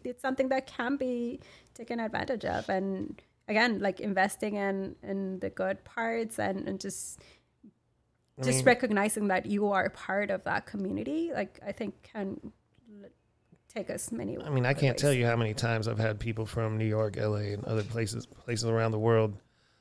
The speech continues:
Speaker 2: come here for work, or somebody connected us, like, "We should meet up," and this and that, and then they're like, "Wow, I had no
Speaker 1: <laughs>
Speaker 2: idea." I mean, when I, my father moved to Houston when I was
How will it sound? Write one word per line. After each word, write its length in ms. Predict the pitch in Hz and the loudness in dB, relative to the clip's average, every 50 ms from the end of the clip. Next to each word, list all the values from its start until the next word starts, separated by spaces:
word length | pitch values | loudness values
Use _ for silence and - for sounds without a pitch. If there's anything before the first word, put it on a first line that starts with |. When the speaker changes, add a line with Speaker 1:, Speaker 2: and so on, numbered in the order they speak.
| _ _ _ | _ _ _
Speaker 2:
come 200 | - - 123 113 | 0 4 4 6
here 140 | 110 113 110 | 6 4 4
for 180 | 107 - 113 110 | 2 2 2 4
work, 380 | 107 110 117 117 113 107 - | 6 6 6 6 6 6 4
or 240 | 117 110 113 - - | 2 2 0 0 -4
somebody 320 | - - 127 117 117 113 | -4 0 2 4 4 2
connected 420 | 104 - 120 117 117 110 107 117 110 | 2 2 4 4 4 4 4 2 2
us, 280 | 110 107 101 - - | 2 2 2 0 0
like, 160 | 113 110 101 104 | 0 0 2 2
"We 80 | 113 | 0
should 180 | 107 - 117 110 | -2 -2 0 0
meet 180 | 110 113 104 | 0 2 2
up," 260 | 107 107 104 - - - | 2 0 0 -2 -6 -6
and 120 | - 113 | -2 -2
this 140 | 110 - - | -2 -2 0
and 100 | 117 110 | 0 0
that, 180 | 110 107 - | 2 2 2
and 140 | - 107 107 | 0 0 0
then 240 | 107 104 107 107 - - - - | 0 0 0 -2 -4 -6 -12 -18
they're 220 | - - - 117 110 | -20 -16 -8 -4 -2
like, 180 | 104 98 - - - - 110 107 | -2 -2 -4 -6 -14 -20 -20 -10
"Wow, 600 | - 113 - - 233 226 185 107 92 85 - - - | -8 -6 -4 -2 -2 -2 0 0 0 -2 -2 -4 -4
I 120 | - 143 | -4 -2
had 260 | 202 202 214 214 - - - | 0 2 4 4 4 4 4
no 200 | 131 170 214 220 | 4 6 6 6
Speaker 1:
<laughs> 140 | 220 214 208 | 6 6 4
Speaker 2:
idea." 600 | 190 175 185 185 147 120 90 73 - 95 - - - - - 214 - - - | 4 4 4 4 4 4 4 2 0 -4 -6 -8 -10 -10 -12 -14 -12 -12 -12
I 120 | - - | -6 0
mean, 160 | 127 123 123 123 | 2 2 4 4
when 120 | 120 127 | 4 4
I, 200 | - 131 156 175 | 4 6 6 6
my 200 | - 131 139 160 | 4 4 2 2
father 300 | - - 143 127 117 113 | 4 4 4 4 4 4
moved 180 | 120 117 113 110 | 2 2 2 2
to 60 | 107 | 2
Houston 280 | 107 117 113 - 117 113 | 0 0 0 2 0 0
when 80 | 107 107 | 0 0
I 60 | 107 | 0
was 120 | 107 104 | -2 -4